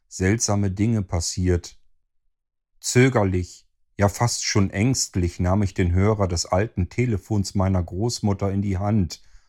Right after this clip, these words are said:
und hielt ihn mir ans Ohr. Beinahe etwas erleichtert atmete ich auf, als ich nichts höre. Dieser Apparat war eindeutig tot.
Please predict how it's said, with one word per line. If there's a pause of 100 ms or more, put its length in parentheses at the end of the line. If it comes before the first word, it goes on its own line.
(240)
und
hielt
ihn
mir
ans
Ohr. (1200)
Beinahe
etwas
erleichtert
atmete
ich
auf,
als
ich
nichts
höre. (600)
Dieser
Apparat
war
eindeutig
tot.